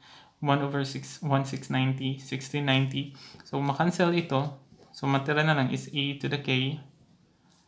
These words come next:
Tapos zero point five raised to the power of one over one sixteen ninety. Or, you could also do this. So, from this one,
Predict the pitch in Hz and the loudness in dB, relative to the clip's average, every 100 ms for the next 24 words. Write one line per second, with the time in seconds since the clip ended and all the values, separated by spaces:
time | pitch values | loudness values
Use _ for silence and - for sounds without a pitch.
0 | _ - - 135 135 143 160 165 160 156 | _ -8 -2 2 2 4 2 2 0 2
1 | 160 - 123 127 135 135 135 139 135 135 | 2 4 4 4 4 2 0 -2 2 4
2 | 131 131 131 135 139 139 139 - - _ | 4 4 0 4 4 4 -2 -10 -20 _
3 | _ 139 143 143 135 139 139 135 131 - | _ 0 2 4 2 2 2 2 -2 -12
4 | - - 151 - 143 139 127 127 143 147 | -14 -10 -8 -4 0 2 2 0 -4 -6
5 | - - - - - - 175 165 180 190 | -8 -16 -18 -20 -20 4 8 8 8 2
6 | - - 151 156 160 170 - 165 151 147 | -12 -6 -2 0 2 2 2 2 4 2
7 | 139 131 135 - - - 131 123 131 - | 2 0 -2 -10 -18 -8 -2 0 -2 -2
8 | 139 156 170 131 123 127 - | 0 0 0 4 4 2 -4